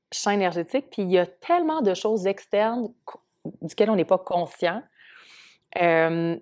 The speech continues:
puis une des choses que je vois le plus souvent, c'est des, euh,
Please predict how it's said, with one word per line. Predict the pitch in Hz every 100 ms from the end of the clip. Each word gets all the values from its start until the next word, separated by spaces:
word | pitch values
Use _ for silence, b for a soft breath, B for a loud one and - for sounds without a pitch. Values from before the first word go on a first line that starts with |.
| -
puis | -
une | - 233
des | 247
choses | 214 220 226
que | 185
je | 170
vois | 190
le | 190
plus | 160 208
souvent, | - 190 180 214
c'est | 247 - 175
des, | 165 165 165 165 - -
euh, | 165 160 156 160 160 156